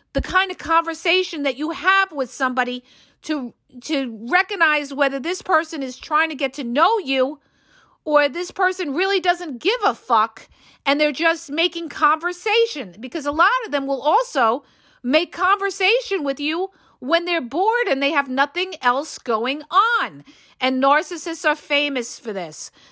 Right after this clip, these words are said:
They waste people's fucking time. They'll contact you when they're at their job. They'll contact you when they have downtime. They'll contact you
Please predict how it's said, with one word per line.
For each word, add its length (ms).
They 220
waste 640
people's 720
fucking 460
time. 640
They'll 220
contact 720
you 140
when 180
they're 140
at 160
their 120
job. 560
They'll 160
contact 720
you 140
when 140
they 160
have 260
downtime. 880
They'll 220
contact 720
you 320